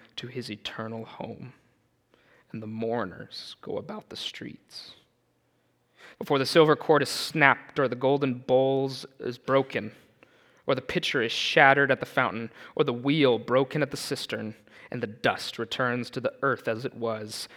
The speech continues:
and the spirit returns to God who gave it.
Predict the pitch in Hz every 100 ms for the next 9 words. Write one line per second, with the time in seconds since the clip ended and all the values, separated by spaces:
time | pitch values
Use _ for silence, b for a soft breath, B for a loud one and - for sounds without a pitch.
0 | B _ 110 107 - - 135 117 107 b
1 | b - - - 131 135 131 - 95 110
2 | 117 123 123 - 127 123 - 110 101 -
3 | -